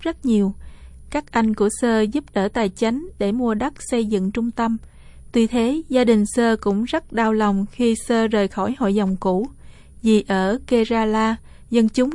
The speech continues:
vẫn còn thành kiến đối với người tu xuất. Họ nghĩ là Sir xuất dòng vì phải lòng ai đó. Mẹ của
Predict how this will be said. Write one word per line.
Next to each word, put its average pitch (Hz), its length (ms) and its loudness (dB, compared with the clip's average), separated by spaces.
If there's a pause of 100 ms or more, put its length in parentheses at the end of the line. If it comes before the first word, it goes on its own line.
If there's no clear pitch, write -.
vẫn 214 200 0
còn 220 200 0
thành 202 240 0
kiến 247 400 -2
đối 262 180 0
với 277 120 2
người 254 320 2
tu 214 240 0 (100)
xuất. 285 140 -2 (720)
Họ 226 180 2
nghĩ 214 340 4
là 294 180 2 (120)
Sir 233 280 2
xuất - 200 -4
dòng 208 280 0 (300)
vì 214 260 4
phải 208 360 -2
lòng 226 280 -2
ai 214 160 0
đó. 220 320 -4 (640)
Mẹ 208 180 2
của 233 160 0